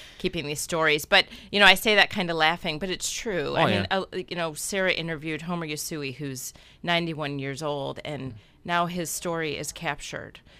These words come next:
Speaker 2: Mm.
Speaker 1: for all of us to hear and hear the story about his family and his
Speaker 2: Mm.
Speaker 1: family's persecution in the area. So, yeah.
Speaker 2: Many years ago, and Jeff will remember this, we used to have a historian from Klickitat County by the name of Keith McCoy, wonderful man who is unfortunately no longer with us.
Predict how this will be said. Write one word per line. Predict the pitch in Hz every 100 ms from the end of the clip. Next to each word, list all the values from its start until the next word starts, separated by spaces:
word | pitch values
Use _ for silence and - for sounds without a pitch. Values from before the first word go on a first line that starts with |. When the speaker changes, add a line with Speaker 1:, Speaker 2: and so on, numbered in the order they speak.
| - 117
Speaker 2:
Mm. |
Speaker 1:
for | 107 165 147 139
all | 160 170
of | 165 -
us | 123 -
to | 160
hear | 143 151 -
and | 127
hear | 156 143
the | 135
story | - 147 131
about | 127 131
his | 143 131
family | - 135 123 123 127 131
and | 131
his | 131 -
Speaker 2:
Mm. |
Speaker 1:
family's | 139 131 127
persecution | - 143 - - 143 - 135
in | 139
the | 139
area. | 131 127 127 135 120
So, | - 131 135 135 - - _
yeah. | 151
Speaker 2:
Many | 180 202
years | 160 151 151 139
ago, | 123 110 107
and | 98
Jeff | 123 120
will | 110
remember | 101 101 101
this, | 92 85 -
we | 110
used | 135 135 -
to |
have | 107 107 104
a | 98 90
historian | 95 - 107 104 104 101 98
from | - 104 92 90
Klickitat | - 120 120 - 101
County | - 107 92
by | 90
the |
name | 87
of | 82
Keith | 107 95
McCoy, | 92 - 90 78
wonderful | 85 101 117 107 - 90
man | 82 82
who | 85
is | 82 -
unfortunately | 95 85 95 - 92
no | 85 87
longer | 87 85 82
with | 82
us. | 82 80